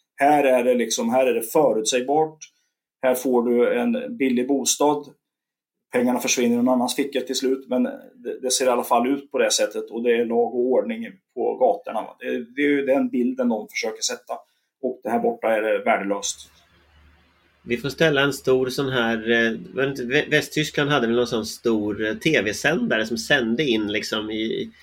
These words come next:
Speaker 2: i öst hur trevligt det var i Västtyskland. Vi får sätta upp en sån där sändare i
Speaker 1: Ja, men man får nog
Speaker 2: gränsen
Speaker 1: inte
Speaker 2: där.
Speaker 1: glömma bort exempelvis, det är ett bra exempel med Östtyskland och Västtyskland, för man hade en rätt så bra uppfattning i Östtyskland,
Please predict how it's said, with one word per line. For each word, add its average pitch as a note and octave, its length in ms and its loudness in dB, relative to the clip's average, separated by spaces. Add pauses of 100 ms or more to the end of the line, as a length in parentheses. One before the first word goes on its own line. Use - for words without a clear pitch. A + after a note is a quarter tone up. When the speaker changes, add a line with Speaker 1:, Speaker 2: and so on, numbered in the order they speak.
(120)
Speaker 2:
i - 120 0
öst - 500 -2
hur A#2 260 0
trevligt D3 440 2
det D3 60 -2
var A2 160 2
i G#2+ 40 -2
Västtyskland. A#2+ 680 -4
Vi B2+ 100 -10
får E3 60 -8
sätta - 280 -6
upp A3 180 -2
en F3+ 60 0
sån B2 140 -6
där G#2+ 100 -4
sändare A#2 540 -2
i A2+ 180 -8
Speaker 1:
Ja, C#3 80 2
men D3 100 6
man E3+ 220 4
får E3 80 4
nog F3+ 80 4
Speaker 2:
gränsen F3+ 220 2
Speaker 1:
inte B2 100 4
Speaker 2:
där. G#2+ 60 6
Speaker 1:
glömma E3 180 4
bort F#3 280 0 (300)
exempelvis, D3 800 0
det C3+ 60 -4
är C#3 40 -4
ett C3+ 80 -10
bra D#3 220 2
exempel E3 420 -4
med D#3 100 0
Östtyskland A#2 840 -4
och A#2+ 60 -2
Västtyskland, G2+ 640 -6
för A#2 80 -8
man B2+ 160 0
hade C#3+ 280 -2
en D3 120 0
rätt C#3 160 -2
så C#3 120 -4
bra C3 240 2
uppfattning A2+ 460 -6
i A#2 60 -4
Östtyskland, G2+ 640 -6